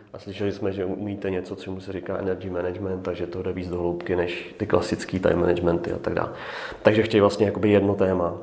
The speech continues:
a my na to máme nějaký klasic-, jako ustálený portfolio produktů. Teď nám dají třeba ma-, manažerskou populaci, což je třeba pět set lidí a máme je tím jako protáhnout. A, a tak to většinou začíná.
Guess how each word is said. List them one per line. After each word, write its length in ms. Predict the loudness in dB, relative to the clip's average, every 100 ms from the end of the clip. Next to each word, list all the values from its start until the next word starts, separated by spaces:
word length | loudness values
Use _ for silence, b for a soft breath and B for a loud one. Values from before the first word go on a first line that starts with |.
| 0
a 80 | 6
my 120 | 8
na 80 | 8
to 120 | 6
máme 260 | 6 8 6
nějaký 280 | 4 0 -6
klasic-, 380 | -8 -8 -8
jako 220 | -4 -2 0
ustálený 560 | 0 6 8 8 6
portfolio 460 | 2 -2 -2 0 2
produktů. 600 | 4 2 2 0 0 -2 B B B -6
Teď 140 | 4
nám 200 | 6 10
dají 140 | 8
třeba 360 | 6 4 6 8
ma-, 220 | 8 6
manažerskou 500 | 8 8 6 0 -2
populaci, 540 | 0 4 6 6 2 -4
což 160 | -6 -8
je 60 |
třeba 280 | -6 -2 4
pět 180 | 4 4
set 120 | 0
lidí 380 | 0 -2 -2 0
a 20 |
máme 260 | 2 2 2
je 100 | 0
tím 180 | -2 -8
jako 200 | -8 -8
protáhnout. 400 | -8 -8 -10 -12 -18 B B B B B B B B -6
A, 60 | -2 2
a 160 | 4
tak 200 | 6 6
to 80 | 8
většinou 320 | 8 8 6
začíná. 480 | 6 4 2 -2 -2